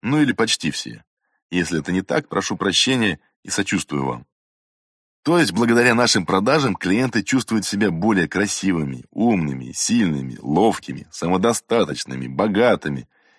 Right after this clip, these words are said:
Их жизнь при правильном использовании наших продуктов становится хотя бы чуть-чуть, но лучше.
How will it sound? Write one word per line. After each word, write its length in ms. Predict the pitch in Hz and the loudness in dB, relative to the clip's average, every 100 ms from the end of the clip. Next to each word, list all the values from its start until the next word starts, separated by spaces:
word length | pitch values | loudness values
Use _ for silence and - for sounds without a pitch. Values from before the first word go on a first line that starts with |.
| - | -4
Их 200 | 98 107 | 0 2
жизнь 260 | 92 131 107 | 4 2 0
при 140 | 123 | -2
правильном 480 | 107 117 120 110 110 | 0 2 2 2 0
использовании 480 | 101 117 117 101 101 | 0 0 0 2 2
наших 320 | 107 - 95 | 2 0 -2
продуктов 480 | 92 92 110 - 98 | -2 0 -2 -4 -6
становится 480 | 101 117 117 - | -2 0 0 0
хотя 280 | 104 226 139 | -2 -2 0
бы 140 | 131 123 | -2 -2
чуть-чуть, 540 | - 156 - 196 - | -2 -4 0 -2 0
но 100 | 135 | 2
лучше. 500 | 160 143 92 - - | 4 4 2 0 -4